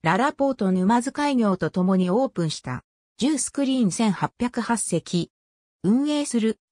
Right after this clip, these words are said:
佐々木工業は二千六年四月からビビー、沼津内で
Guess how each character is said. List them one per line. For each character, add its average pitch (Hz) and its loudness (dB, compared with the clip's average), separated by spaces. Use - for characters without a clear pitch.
佐 208 -2
々 277 -2
木 - -16
工 285 0
業 208 2
は 160 2
二 160 0
千 294 0
六 214 0
年 226 2
四 170 -4
月 196 -4
か 233 -4
ら 220 0
ビ 190 0
ビ 180 0
ー、 - -4
沼 285 0
津 240 -2
内 185 -2
で 170 0